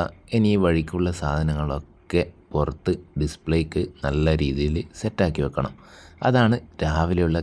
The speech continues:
കാര്യമായ ജോലി. പിന്നെ ഈ കാണുന്ന സാധനമെല്ലാം നമ്മളെ സപ്ലൈക്ക് പോകാൻ റെഡിയാക്കിയ സാധനങ്ങളാണേ. അതിൻ്റെ പണിയിലാണ് ഉള്ളത് രാവിലെ. അപ്പോൾ ഇതെല്ലാം ഇങ്ങനെ ഓരോ സ്ഥലത്ത് ഓരോ കടകളിലേക്ക്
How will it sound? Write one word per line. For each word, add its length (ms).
കാര്യമായ 540
ജോലി. 260
പിന്നെ 240
ഈ 40
കാണുന്ന 420
സാധനമെല്ലാം 520
നമ്മളെ 340
സപ്ലൈക്ക് 580
പോകാൻ 360
റെഡിയാക്കിയ 520
സാധനങ്ങളാണേ. 760
അതിൻ്റെ 300
പണിയിലാണ് 560
ഉള്ളത് 340
രാവിലെ. 400
അപ്പോൾ 280
ഇതെല്ലാം 340
ഇങ്ങനെ 220
ഓരോ 220
സ്ഥലത്ത് 380
ഓരോ 180
കടകളിലേക്ക് 720